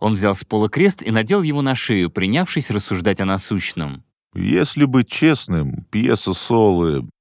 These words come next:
Speaker 1: Верти скривил губы и стал похожим на обиженного ребёнка. Руфус решил ему подчиниться и больше не выпадать из контекста привычных тем.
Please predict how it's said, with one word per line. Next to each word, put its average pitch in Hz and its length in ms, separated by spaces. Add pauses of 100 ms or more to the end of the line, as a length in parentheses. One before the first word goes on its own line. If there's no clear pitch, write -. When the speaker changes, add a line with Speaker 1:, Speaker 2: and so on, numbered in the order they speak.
(180)
Speaker 1:
Верти 107 360
скривил 110 420
губы 147 340
и 110 40
стал 170 240
похожим 123 480
на 104 100
обиженного 101 480
ребёнка. 104 640 (220)
Руфус 196 400
решил 135 280
ему 123 200
подчиниться 131 720
и 95 60
больше 160 320
не 156 100
выпадать 139 480
из - 80
контекста 92 540
привычных 98 540
тем. 80 480